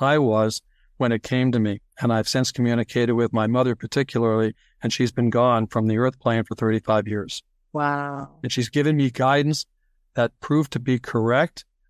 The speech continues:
Speaker 1: an hour in the future, two years in the future, and different periods of time in between. I'm not kidding. So all of, it's so real, you know, as I say, we're temporary sojourners here.
Speaker 2: Yeah.
Speaker 1: Home is where we go to when we, quote, "die," close quote.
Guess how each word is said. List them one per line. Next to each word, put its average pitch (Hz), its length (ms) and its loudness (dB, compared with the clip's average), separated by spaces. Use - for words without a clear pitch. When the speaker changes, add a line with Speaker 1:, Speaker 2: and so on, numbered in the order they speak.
Speaker 1:
an 113 120 -4
hour 135 220 2
in 165 80 2
the 151 60 0
future, 165 520 0
two 127 140 0
years 131 300 2
in 143 60 -2
the 131 80 0
future, 143 500 0
and 113 120 0
different 120 320 -2
periods 117 300 2
of 117 160 -2
time 117 260 0
in 110 80 2
between. 107 380 -4
I'm 120 80 2
not 120 220 0
kidding. 101 260 -4
So 131 120 -2
all 156 200 4
of, 160 80 -4
it's - 220 -4
so 160 160 2
real, 170 420 4
you 123 140 -2
know, 127 240 2
as 139 120 0
I 147 100 2
say, 135 260 0
we're 123 200 -2
temporary 160 520 0
sojourners 135 640 0
here. 107 260 -2
Speaker 2:
Yeah. 160 100 -20
Speaker 1:
Home 180 380 2
is 143 120 -2
where 139 160 2
we 131 140 0
go 135 220 2
to 139 180 -2
when 123 160 2
we, 120 160 0
quote, 139 380 -2
"die," 131 320 2
close 147 300 -2
quote. 151 340 0